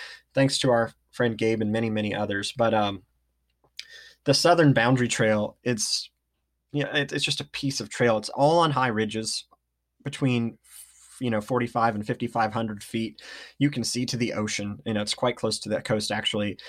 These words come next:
Um, and it's just unbelievably rugged, and you get the f-, that, that feeling of vastness is just overwhelming on, on that trail. And it's,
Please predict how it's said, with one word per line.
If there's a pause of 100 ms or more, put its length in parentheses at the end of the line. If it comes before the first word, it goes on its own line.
(280)
Um,
and
it's
just
unbelievably (420)
rugged, (160)
and
you
get
the
f-, (180)
that,
that
feeling
of
vastness
is
just (140)
overwhelming (140)
on, (240)
on
that
trail. (300)
And
it's,